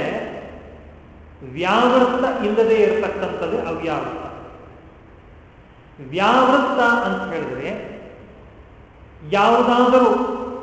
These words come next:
ಅದಕ್ಕೆ ಹೊರತಾದಂತಹ ಒಂದು ವಿಷಯ ಬಂದಾಗ ವ್ಯಾವೃತ್ತವಾಗ್ತದೆ. ಭಗವಂತನ ಚಿಂತನೆಯನ್ನು ಮಾಡ್ತಾ ಮಾಡ್ತಾ ಇರಬೇಕಾದ್ರೆ ಮಧ್ಯದಲ್ಲಿ ಪ್ರಾಪಂಚಿಕ ಚಿಂತನೆ ಬಂದ್ರೆ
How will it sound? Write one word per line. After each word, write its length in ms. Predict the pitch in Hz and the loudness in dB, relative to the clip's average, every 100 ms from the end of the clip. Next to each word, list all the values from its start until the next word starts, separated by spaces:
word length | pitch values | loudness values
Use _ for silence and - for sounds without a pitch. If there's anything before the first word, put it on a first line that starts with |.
| - - - - - - | -14 -16 -18 -20 -16 -6
ಅದಕ್ಕೆ 460 | 180 214 233 233 240 - | -2 0 0 0 -4 -2
ಹೊರತಾದಂತಹ 960 | 190 233 247 240 233 226 214 214 214 202 202 | 0 2 4 4 4 2 0 -2 -2 -2 -2
ಒಂದು 200 | 190 185 185 | -2 -4 -6
ವಿಷಯ 320 | - 208 196 | -4 -2 -2
ಬಂದಾಗ 440 | 202 202 160 151 - | -2 -4 -4 -4 -4
ವ್ಯಾವೃತ್ತವಾಗ್ತದೆ. 840 | 165 165 180 185 165 139 - 104 113 107 - - - - - - - - 214 247 240 - - - - - - - - - - - - - - | -4 -2 -2 -4 -4 -6 -6 -10 -10 -12 -16 -20 -20 -20 -20 -20 -20 -20 -10 -6 -4 -4 -10 -12 -14 -16 -18 -20 -20 -20 -20 -20 -20 -20 -12
ಭಗವಂತನ 600 | - 202 262 285 285 285 269 | 0 2 4 4 4 2 0
ಚಿಂತನೆಯನ್ನು 680 | - 240 240 254 240 240 240 | 2 2 2 2 0 0 0
ಮಾಡ್ತಾ 380 | 190 190 226 247 240 | 2 0 0 0 0
ಮಾಡ್ತಾ 380 | 208 208 - 220 | 0 0 0 2
ಇರಬೇಕಾದ್ರೆ 600 | 208 208 208 208 190 196 - | 2 2 2 2 0 0 -2
ಮಧ್ಯದಲ್ಲಿ 600 | 185 - 214 202 156 151 - - | -2 -4 -2 -2 -2 -4 -6 -6
ಪ್ರಾಪಂಚಿಕ 600 | 196 202 226 254 247 254 233 | -2 0 2 2 0 0 -2
ಚಿಂತನೆ 380 | - 214 220 202 | 0 -2 0 -2
ಬಂದ್ರೆ 380 | 180 165 - 151 | -2 -4 -4 -6